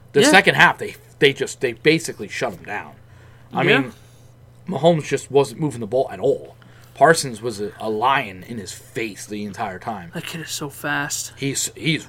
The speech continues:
Speaker 1: really good.
Speaker 2: Yeah.
Speaker 1: Like, and I just, I just want him there with Gregory and DeMarcus Lawrence. Like, I just
Speaker 2: That's
Speaker 1: want,
Speaker 2: gonna be scary.
Speaker 1: dude, I just want pressure. I just wanna get into the guy's face.
Speaker 2: <laughs>
Speaker 1: Like, that's the problem, is that we're not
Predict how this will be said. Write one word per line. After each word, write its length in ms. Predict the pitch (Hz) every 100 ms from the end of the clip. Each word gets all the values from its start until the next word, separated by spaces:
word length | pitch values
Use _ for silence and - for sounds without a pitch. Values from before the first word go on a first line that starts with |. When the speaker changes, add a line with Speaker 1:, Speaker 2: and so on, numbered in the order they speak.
| -
Speaker 1:
really 320 | 175 190 -
good. 360 | 85 78 73 -
Speaker 2:
Yeah. 100 | 139
Speaker 1:
Like, 180 | - - - - - - - - _ - - -
and 80 | 135
I 100 | 123
just, 280 | - 139 -
I 80 |
just 240 | - 101 -
want 200 | 85 107
him 160 | 131
there 180 | - 107
with 140 | 98 92 - -
Gregory 400 | 110 101 90 98
and 200 | 104 107
DeMarcus 480 | 113 110 107 - -
Lawrence. 440 | - - - -
Like, 260 | - - - - - - - -
I 80 |
just 180 | 151 165
Speaker 2:
That's 140 | 170 185
Speaker 1:
want, 100 | 147
Speaker 2:
gonna 100 | 170
be 60 |
scary. 460 | 151 - 165 151 143
Speaker 1:
dude, 140 | 156
I 80 | 143
just 240 | 139 165 -
want 200 | 165 -
pressure. 480 | - - - 107 95 - -
I 100 | 170
just 200 | 190 -
wanna 140 | 180
get 140 | 135 117
into 200 | 110 104
the 80 | 101
guy's 280 | 95 87
face. 400 | - 85 80 - - - 214
Speaker 2:
<laughs> 360 | - 185 - 175
Speaker 1:
Like, 260 | 147 147 -
that's 280 | 165 170
the 60 | 156
problem, 360 | - 127 123 120
is 60 |
that 120 | 120
we're 140 | 113 123
not 400 | 120 135 131 123